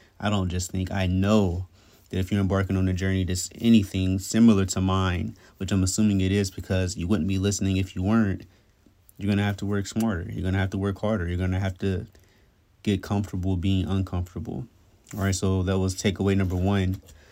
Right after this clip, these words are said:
My second takeaway, your dreams and plans won't make sense to those who can only see who you are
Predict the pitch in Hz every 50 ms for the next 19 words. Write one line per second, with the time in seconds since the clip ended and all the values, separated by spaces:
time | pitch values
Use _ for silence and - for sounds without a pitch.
0 | - - _ - 95 92 - 120 117 117 117 110 95 - 98 92 82 87 85 90
1 | 87 87 - - - _ _ _ _ _ _ _ _ _ _ _ _ _ _ -
2 | - - _ _ _ _ _ _ _ _ _ _ - - - - - - - _
3 | _ _ - 107 110 104 95 87 95 104 110 113 117 120 123 127 131 - 101 98
4 | 95 - - 110 113 110 101 98 98 95 98 98 101 - - - - - - _
5 | _ _ _ _ _ _ - 98 104 101 104 104 101 95 - - - - 117 113
6 | 101 - - - - - - - 92 90 98 98 98 98 95 95 95 95 - -
7 | - - 98 95 98 78 92 101 98 101 101 - - 110 104 101 98 98 95 107
8 | 107 - _ _ _ _ _ _ _ _ _ _ _ 107 101 101 98 98 98 92
9 | 95 101 104 101 101 101 101 101